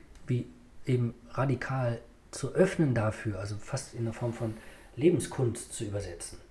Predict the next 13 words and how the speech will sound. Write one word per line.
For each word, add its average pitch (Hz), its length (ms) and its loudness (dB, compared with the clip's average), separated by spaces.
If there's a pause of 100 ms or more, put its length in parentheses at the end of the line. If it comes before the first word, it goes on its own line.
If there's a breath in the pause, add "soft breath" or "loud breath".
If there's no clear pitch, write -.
(180)
die 107 80 -6
nichts 127 380 -6
an 117 140 -2
dem, 120 220 0
was 117 140 -2
wir 113 80 -2
machen, 107 260 -4
auslässt, - 560 -6
was 101 100 -12
plötzlich 110 320 -6
nicht 170 240 0
Kunst 101 380 -6
wäre. 92 240 -12